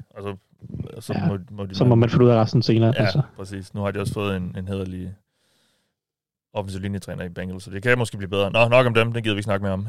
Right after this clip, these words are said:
Speaker 1: Øh, vi, øh, jamen, vi skal faktisk, vi bliver stadigvæk i N F C East, fordi nu skal vi jo til Philadelphia Eagles, der jo er inde med det her tolvte valg, efter de her trades, som jo skete i den virkelige verden for nylig, hvor, øh, ja,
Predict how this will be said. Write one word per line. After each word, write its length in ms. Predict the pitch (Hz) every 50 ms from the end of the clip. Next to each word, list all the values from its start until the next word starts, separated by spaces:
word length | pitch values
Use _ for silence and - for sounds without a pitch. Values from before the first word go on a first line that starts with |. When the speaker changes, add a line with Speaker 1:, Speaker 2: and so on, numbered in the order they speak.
| - -
Speaker 1:
Øh, 300 | 110 110 110 110 117 117
vi, 320 | 127 143 147 151 151 143 131
øh, 220 | 123 117 117 -
jamen, 160 | 120 120 120 123
vi 100 | 120 110
skal 160 | - - 107
faktisk, 340 | - 123 139 131 113 104 - -
vi 100 | 127 113
bliver 240 | 107 120 139 123 101 - - - _
stadigvæk 560 | - - - 139 220 247 208 117 104 98 - -
i 160 | - 104 98
N 120 | 95 92
F 20 | -
C 80 | -
East, 260 | 101 101 104 101 -
fordi 160 | - 104 101 98
nu 140 | 113 165
skal 200 | 196 - - 135
vi 80 | 123 123
jo 60 | 117
til 120 | - - 110
Philadelphia 500 | - 120 117 120 135 139 120 123 123 147
Eagles, 240 | 151 135 110 -
der 160 | - 110 107 104
jo 120 | 107 98
er 60 | 101
inde 180 | 113 151 180 170
med 80 | 131
det 80 | 120 139
her 80 | 139 123
tolvte 320 | - 131 131 151 135 123
valg, 200 | 107 104 101 101 - - - - - - - - _ _ _
efter 300 | - 127 131 - - 127
de 140 | 110 120 131
her 380 | 127 127 127 123 113 107 104 101
trades, 540 | - - 123 117 131 - - - - - _ _
som 140 | - 110
jo 60 | 104 101
skete 240 | - 135 135 131
i 20 | 131
den 100 | 123 123
virkelige 240 | 143 156 131 127 113
verden 320 | 113 120 127 120 113 98 -
for 120 | _ - 113
nylig, 320 | 117 127 143 139 131 110
hvor, 420 | 101 104 107 110 110 110 104 101
øh, 440 | 98 98 95 95 95 92 92 92 92 98 - - _
ja, 60 | -